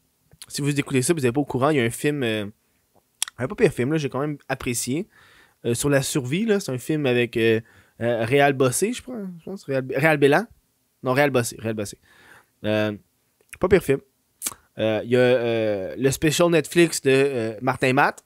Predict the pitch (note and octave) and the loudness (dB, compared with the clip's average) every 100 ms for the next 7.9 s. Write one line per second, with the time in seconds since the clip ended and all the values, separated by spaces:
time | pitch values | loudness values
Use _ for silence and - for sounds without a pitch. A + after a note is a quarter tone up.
0 | _ - B2+ C3 C3 - E3 D#3+ B2+ A#2 | _ -6 -4 -2 -2 0 0 2 0 0
1 | D#3+ A3 - _ _ _ A#2 A#2+ - D3+ | 4 4 2 _ _ _ -4 -4 -2 -2
2 | B2 B2 C3+ B2+ C#3+ - - _ _ _ | -2 -4 -4 0 0 0 -14 _ _ _
3 | F3+ - D#3 D#3 D#3+ C3+ - D3+ C#3 B2+ | -2 0 -2 0 0 -2 -4 -6 -4 -4
4 | A#2 A#2 C#3 - - - _ - F3 F#3+ | -4 -6 -6 -8 -20 -20 _ 4 4 6
5 | D#3 C3+ - G3 G#3 _ - - - A#2 | 0 0 -4 -6 -8 _ -20 -20 -8 -4
6 | A#2+ B2 C#3 D3+ D3 D3+ F#3+ D3 C3 E3+ | -2 -2 0 0 2 2 4 2 2 -2
7 | C#3+ C3+ C3+ B2+ B2+ B2+ E3+ E3+ | -2 -4 0 2 0 -2 -6 -8